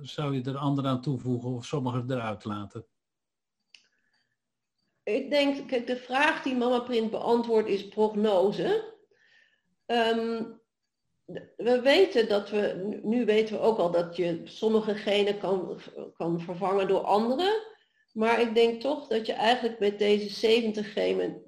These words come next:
Speaker 2: de beste selectie hebt. Ook omdat je, wat we hebben gedaan, is dat we een prognose wilden zien op basis van de tumorbiologie waar patiënten geen adjuvante behandeling hadden gekregen.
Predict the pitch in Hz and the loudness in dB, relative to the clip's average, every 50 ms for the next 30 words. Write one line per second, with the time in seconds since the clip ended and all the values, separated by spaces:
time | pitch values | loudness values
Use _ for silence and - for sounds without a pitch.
0 | - - 170 180 175 175 202 202 208 208 - - 196 180 - - 190 180 175 170 | -12 -8 -6 -6 -2 0 0 0 0 -2 -4 -4 -6 -6 -4 -4 -2 -2 0 -2
1 | 165 - - 170 165 165 165 165 - - - - - _ _ - 120 127 175 233 | -2 -6 -8 -6 -4 -4 -4 -6 -8 -12 -18 -20 -20 _ _ -10 -8 0 2 2
2 | 247 240 - - - - - 202 214 208 214 208 214 214 208 214 - 214 196 190 | 2 2 0 -6 -12 -6 0 0 2 2 2 2 2 2 0 0 0 0 0 0
3 | 190 190 - - - _ _ _ _ _ _ _ _ 190 196 196 196 196 196 185 | 0 -2 -6 -10 -20 _ _ _ _ _ _ _ _ -2 -2 -2 0 -2 -2 -2
4 | 190 175 170 170 170 180 165 - 165 180 214 262 320 262 202 202 - - 196 190 | -2 -2 -2 -2 -4 -2 0 0 2 2 4 2 2 2 0 0 0 -2 -2 -2
5 | - 196 - 190 180 - - 190 190 208 196 196 214 226 233 233 226 220 202 208 | -2 -4 -4 -4 -4 -4 -4 -4 -2 0 2 2 4 4 4 4 2 0 2 2
6 | 208 214 208 208 202 202 196 185 196 208 214 220 240 269 320 330 330 - - - | 4 4 4 4 2 2 0 0 -2 -2 -2 0 2 2 2 2 0 -2 -6 -12
7 | - - _ _ _ _ _ - - 175 170 202 - - 202 202 202 208 - - | -18 -20 _ _ _ _ _ -8 -8 -4 -2 -2 0 0 0 0 -2 -4 -8 -6
8 | - 196 190 190 190 196 - 254 247 247 240 233 220 214 233 226 226 226 220 220 | -4 -2 -2 -2 -2 -4 -4 -4 -2 0 2 0 0 0 -2 -2 0 0 0 0
9 | - - 240 240 233 226 214 180 - 185 185 185 185 - - 190 - - - 214 | -2 -4 -4 -2 -2 -2 -2 -2 0 0 0 0 0 -4 -6 -6 -6 -2 0 2
10 | 208 202 202 - 196 - - - 226 226 226 220 - 208 214 214 - 208 208 214 | 2 2 0 -2 -8 -8 -4 -2 0 0 0 0 -2 -2 -4 -4 -4 -4 -2 0
11 | 202 208 208 208 202 185 202 202 247 240 240 220 196 185 180 175 170 170 - - | 0 0 0 0 -2 -2 -2 0 0 0 2 2 0 0 0 -2 -4 -6 -8 -12
12 | _ _ _ _ _ _ 185 190 180 170 165 170 170 165 - - 175 156 143 143 | _ _ _ _ _ _ -8 -6 -4 -2 -2 -4 -4 -8 -10 -6 -4 -2 -2 -2
13 | 170 - - 330 381 - - | -4 -4 -4 -4 -6 -6 -8